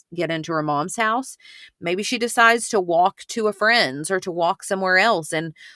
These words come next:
while she's out walking, she passes near that home where the pings came from or, or, or another home and saw people out in the yard or sitting on the porch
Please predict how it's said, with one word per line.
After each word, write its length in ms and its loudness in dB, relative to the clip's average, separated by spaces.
while 280 2
she's 240 -6
out 200 4
walking, 760 -2
she 240 -4
passes 580 -2
near 380 0
that 260 2
home 480 -2
where 180 0
the 100 -4
pings 380 -8
came 280 -4
from 500 0
or, 460 2
or, 300 6
or 160 6
another 380 6
home 440 -4
and 240 4
saw 300 6
people 320 0
out 200 6
in 40 -4
the 80 -2
yard 640 2
or 520 2
sitting 380 -2
on 120 2
the 80 2
porch 800 -4